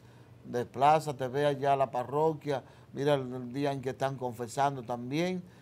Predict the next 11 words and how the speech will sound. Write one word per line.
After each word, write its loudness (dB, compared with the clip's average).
y -4
aprovecha 4
la 10
oportunidad. 2
Nosotros 2
estamos 0
también -4
para -2
eso, 0
los -6
sacerdotes, -4